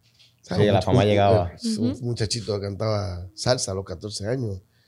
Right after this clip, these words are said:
Speaker 1: Y tú sabes, todas esas ilusiones y todas
Speaker 2: Ujú.
Speaker 1: esas fantasías de, de, de niño, pues no pasó nada de eso.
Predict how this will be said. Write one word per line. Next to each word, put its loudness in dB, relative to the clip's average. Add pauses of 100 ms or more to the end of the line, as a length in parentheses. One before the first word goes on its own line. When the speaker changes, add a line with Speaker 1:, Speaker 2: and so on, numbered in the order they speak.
(600)
Speaker 1:
Y -12
tú -12
sabes, 0
todas 2
esas 2
ilusiones 2
y -4
todas 2
Speaker 2:
Ujú. 4
Speaker 1:
esas 2
fantasías 6
de, 4
de, 0 (840)
de 2
niño, 4
pues 4
no 6
pasó 6
nada 8
de 8
eso. 0